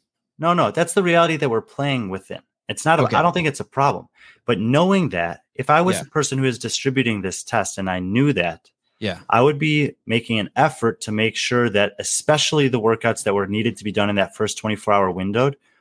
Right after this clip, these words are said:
Speaker 1: were really simple for everyone to understand.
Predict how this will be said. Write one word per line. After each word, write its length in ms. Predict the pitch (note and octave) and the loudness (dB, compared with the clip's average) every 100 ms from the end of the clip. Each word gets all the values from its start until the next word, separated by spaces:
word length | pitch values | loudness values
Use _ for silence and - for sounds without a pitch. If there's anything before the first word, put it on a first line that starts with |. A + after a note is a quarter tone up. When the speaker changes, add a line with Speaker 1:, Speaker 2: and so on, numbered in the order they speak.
| _ | _
Speaker 1:
were 180 | G2 G#2 | 2 2
really 400 | F2+ A2 B2 B2+ | 2 2 2 0
simple 440 | B2+ A#2 G#2 - G2+ | -2 -4 -4 -4 -4
for 160 | - | 0
everyone 380 | F#2 F#2+ F#2+ F#2+ | -2 -2 -6 -6
to 100 | F#2 | -6
understand. 460 | F#2 F2 - F#2 | -6 -6 -10 -12